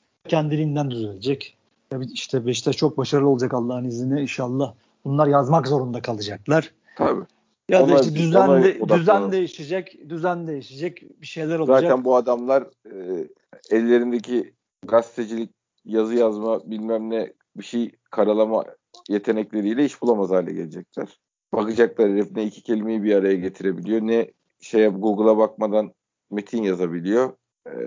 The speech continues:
Speaker 2: ne de herhangi bir şeyi, habercilik ahlakı, üslubu, bir şeyi var da bir haber kaynağına ulaşma, fikri takip falan gibi alışkanlıkları yok. Zaten bu adamlara iş verilmeyecek.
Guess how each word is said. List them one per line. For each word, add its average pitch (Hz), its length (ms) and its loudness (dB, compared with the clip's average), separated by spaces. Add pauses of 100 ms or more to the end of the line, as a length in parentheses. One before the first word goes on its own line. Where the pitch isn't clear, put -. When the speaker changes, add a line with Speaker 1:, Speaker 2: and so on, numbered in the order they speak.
Speaker 2:
ne 110 200 2
de 117 80 6
herhangi 110 420 4
bir 110 180 0 (320)
şeyi, 110 360 0
habercilik 104 680 0 (400)
ahlakı, 107 580 0
üslubu, 107 720 -6
bir 101 80 -10
şeyi 107 320 0
var 107 200 4
da 104 160 0
bir 101 180 -6
haber 101 340 2
kaynağına 104 520 -2
ulaşma, 104 560 -4 (360)
fikri 110 400 -6
takip 98 400 0
falan 107 280 0
gibi 101 160 -2
alışkanlıkları 104 760 -2
yok. 151 160 -2
Zaten 107 360 -2
bu 95 60 -2
adamlara 101 340 -2
iş 135 160 -4
verilmeyecek. 90 560 -4